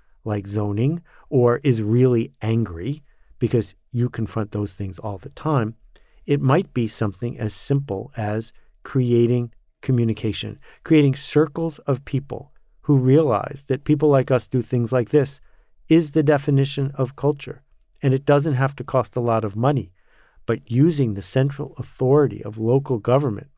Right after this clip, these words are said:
And there are things like libraries, there are things like spiritual institutions, there are plenty of places, government, quasi-governmental, and non-governmental,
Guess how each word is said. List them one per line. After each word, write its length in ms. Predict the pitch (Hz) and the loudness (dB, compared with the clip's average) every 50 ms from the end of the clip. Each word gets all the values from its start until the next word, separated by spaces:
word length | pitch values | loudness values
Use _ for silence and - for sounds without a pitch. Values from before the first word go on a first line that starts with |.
| _ _ _ _ _ _ _ - - | _ _ _ _ _ _ _ -8 -4
And 160 | 127 113 113 | -2 0 0
there 100 | 113 107 | 0 0
are 60 | 104 | -2
things 260 | 98 - 113 107 98 107 | -2 -2 -4 -4 -2 -4
like 180 | 104 101 - | -6 -6 -6
libraries, 640 | 104 104 104 110 104 107 113 117 120 120 - - _ | -6 -4 -4 -4 -2 -2 -2 -2 -4 -6 -10 -14 _
there 100 | - 117 | -4 -4
are 40 | 110 | -4
things 240 | 104 117 113 104 - | -2 -2 -4 -4 -4
like 120 | 107 101 | -6 -6
spiritual 560 | - - - - 120 117 113 107 - 120 110 110 | -8 -10 -4 -2 0 0 0 -2 -4 -4 -2 -2
institutions, 720 | 110 - - - 107 - 120 113 107 - 120 113 110 - - - - - - - - | -4 -4 -8 -12 -6 -4 -4 -4 -4 -4 -6 -8 -8 -10 -14 -20 -20 -20 -20 -6 0
there 100 | - 139 | 4 4
are 60 | 127 | 4
plenty 400 | 117 - - 139 139 143 151 143 | 4 2 0 2 2 2 4 2
of 100 | 127 - | 0 0
places, 380 | - - 117 107 - 127 120 - | 0 0 0 0 0 -4 -8 -8
government, 480 | - - 117 110 110 110 110 110 107 - _ _ | -2 0 0 2 2 0 0 -2 -4 -8 _ _
quasi-governmental, 920 | - - 120 113 110 110 113 107 117 107 107 110 107 107 104 - - 113 113 | -2 0 0 0 0 0 -2 -2 -2 -2 0 -2 -2 -2 -4 -4 -6 -10 -8
and 160 | 113 107 104 | -6 -4 0
non-governmental, 880 | 117 139 175 185 160 131 117 101 101 95 95 95 90 - 113 117 - | 2 2 2 2 0 0 -2 -2 -2 -8 -10 -12 -10 -8 -8 -8 -8